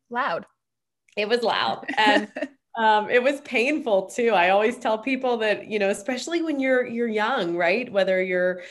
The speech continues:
Speaker 2: you know, just starting out, especially with guitar, it really hurts your hands a lot because
Speaker 1: I was
Speaker 2: you
Speaker 1: gonna
Speaker 2: have
Speaker 1: say
Speaker 2: to
Speaker 1: you have
Speaker 2: kind of,
Speaker 1: little
Speaker 2: like,
Speaker 1: fingers, right?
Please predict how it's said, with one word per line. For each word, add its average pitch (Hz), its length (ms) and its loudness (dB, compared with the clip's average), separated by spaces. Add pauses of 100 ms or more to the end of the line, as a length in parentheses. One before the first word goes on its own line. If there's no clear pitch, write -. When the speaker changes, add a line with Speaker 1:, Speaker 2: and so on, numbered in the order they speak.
(220)
Speaker 2:
you 208 100 -2
know, 196 60 2
just 214 240 -2
starting 208 400 -2
out, 175 440 0
especially - 840 -6
with 190 220 -2 (260)
guitar, 196 760 0 (440)
it 240 180 0
really 240 240 -2
hurts 233 260 -2
your 214 80 -6
hands 277 280 -2
a 240 40 -2
lot 160 220 -2
because 208 160 -2
Speaker 1:
I - 40 0
was - 80 -2
Speaker 2:
you 202 40 -2
Speaker 1:
gonna 208 120 2
Speaker 2:
have 214 80 0
Speaker 1:
say 349 80 0
Speaker 2:
to 330 40 2
Speaker 1:
you 320 80 0
have 285 80 2
Speaker 2:
kind 233 60 2
of, 269 60 -4
Speaker 1:
little 320 220 0
Speaker 2:
like, 214 120 -4
Speaker 1:
fingers, 285 580 -2
right? 359 360 -4